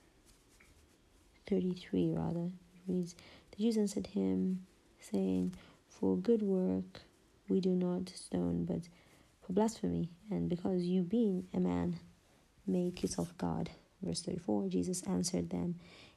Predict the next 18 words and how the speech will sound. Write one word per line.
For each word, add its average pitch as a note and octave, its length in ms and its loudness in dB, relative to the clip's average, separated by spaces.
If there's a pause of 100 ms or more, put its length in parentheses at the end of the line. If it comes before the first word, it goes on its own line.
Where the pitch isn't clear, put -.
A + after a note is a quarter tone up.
(160)
"Is F3+ 320 2
it - 480 0
not F#3 640 0
written F3+ 460 2
in F3+ 140 0
your E3+ 200 4
law, E3 380 2 (220)
'I F3 140 2
said, E3 460 0 (500)
"You F3+ 520 2
are E3+ 420 0 (340)
gods'?"" E3 760 -2 (1500)
Verse F3 200 -4
thirty-five, G#3+ 1400 -2 (400)
"If F#3 460 0
he G3+ 180 0
called G3+ 460 2
them," F3+ 380 2